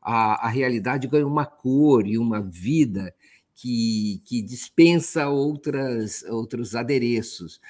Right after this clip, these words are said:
Mas mesmo assim eles estão lá, chegou, chegou aqui, olha cá, está pra lá, fez assim, vamos ouvir fulano, aí ouve do jeito que dá e, e fica muito bom, muito melhor do que aquele outro que tá todo preparado, com mil links, com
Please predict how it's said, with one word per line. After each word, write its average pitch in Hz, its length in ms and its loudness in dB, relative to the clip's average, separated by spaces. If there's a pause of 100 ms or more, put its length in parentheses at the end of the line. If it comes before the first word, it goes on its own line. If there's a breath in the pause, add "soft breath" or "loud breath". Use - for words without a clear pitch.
(120)
Mas 123 200 -4
mesmo 160 260 -2
assim 160 300 -4
eles 151 260 -6
estão 147 400 -6
lá, 123 460 -4 (240 loud breath)
chegou, 151 500 2
chegou 151 400 2
aqui, 165 500 0 (160 loud breath)
olha 185 220 0
cá, 170 380 2
está 170 320 -6
pra 170 240 -4
lá, 160 440 2 (220 loud breath)
fez 156 240 -2
assim, 170 340 0
vamos 170 280 2
ouvir 180 180 0
fulano, 170 540 2
aí 156 160 2
ouve 151 320 2
do 147 160 0
jeito 160 400 0
que 185 120 -4
dá 143 520 6
e, 147 340 0
e - 20 0
fica 160 320 -8
muito 185 300 -4
bom, 156 220 -4
muito 185 280 -4
melhor 165 360 -2
do 185 100 -2
que 185 100 -8
aquele 170 320 -4
outro 160 220 -8
que 175 100 -10
tá 160 160 -10
todo 160 240 -12
preparado, 135 640 -4
com 143 100 -8
mil 143 260 -2
links, 135 480 -4
com 135 260 -10